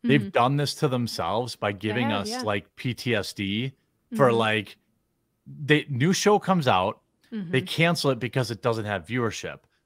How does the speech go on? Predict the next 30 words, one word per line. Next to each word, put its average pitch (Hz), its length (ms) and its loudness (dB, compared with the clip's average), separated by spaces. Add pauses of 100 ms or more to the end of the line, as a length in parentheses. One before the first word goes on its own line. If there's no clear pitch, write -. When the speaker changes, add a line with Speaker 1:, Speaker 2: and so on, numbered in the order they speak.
(100)
Speaker 1:
But 120 100 -4
the 131 80 0
Speaker 2:
Yeah. 117 80 0
Speaker 1:
reason 180 340 4
it 127 80 0
doesn't 120 220 0
have 107 140 2
viewership 101 440 -4
is 107 120 -8
because - 200 -6
so 151 160 0
many 147 280 2
of 117 100 2
us 113 200 -2
get 123 140 2
invested 123 440 2
in 123 80 -2
these 110 160 -2
big 104 200 -4
shows 101 360 -2
and 107 100 -6
they 101 60 -6
get 127 160 -2
canceled. 156 520 4 (340)
So 147 180 2
it's 123 140 -2
like 127 160 2
this 123 200 -2
self-fulfilling 139 800 -2
prophecy 139 800 -4